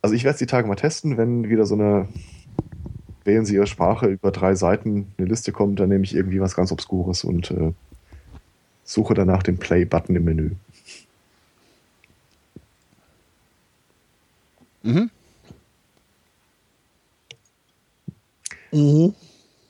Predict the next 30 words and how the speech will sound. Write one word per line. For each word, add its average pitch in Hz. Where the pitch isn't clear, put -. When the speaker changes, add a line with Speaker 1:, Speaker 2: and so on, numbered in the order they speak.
Speaker 2:
Genau, 95
und 98
dann 101
berichtest 98
du 87
uns 92
nächste 98
Woche 90
davon. 87
Speaker 3:
Das 156
ist 147
aber 135
Speaker 1:
Bei 123
nächster 123
Speaker 3:
in 151
der 147
Speaker 1:
Gelegenheit. 90
Speaker 3:
<laughs> 208
In 143
der 139
Tat 160
ist -
das 139
ein 135
legitimes 147
Problem. 143
Ich -
hatte 127
mal 123
eine 120